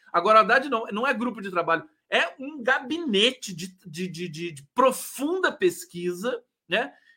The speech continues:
E com profundos resultados de entrega, né? Então, o que que ele fez? Por que que o, por que que o Congresso respeita tanto o Haddad? Porque o Haddad leva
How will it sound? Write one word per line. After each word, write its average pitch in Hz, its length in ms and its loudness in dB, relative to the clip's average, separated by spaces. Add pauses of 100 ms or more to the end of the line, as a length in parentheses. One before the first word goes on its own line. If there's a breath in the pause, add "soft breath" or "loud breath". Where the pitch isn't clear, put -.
E 220 100 -2
com 277 220 -2
profundos 294 580 0
resultados 214 760 -2
de 226 120 -10
entrega, 190 640 -2
né? 165 160 -12 (140 soft breath)
Então, 392 100 4
o 359 60 0
que 359 120 -2
que 349 80 -4
ele 311 160 -2
fez? 196 240 0
Por 302 200 -10
que 330 120 -2
que 302 120 -8
o, 240 320 2 (200 loud breath)
por 240 120 -4
que 311 120 -4
que 285 100 -4
o 277 60 -2
Congresso 196 480 -2
respeita 190 540 -2
tanto 240 420 -2
o 226 40 -2
Haddad? 151 440 -2 (280)
Porque 190 200 -12
o 202 60 -2
Haddad 175 480 -2 (320)
leva 147 680 -4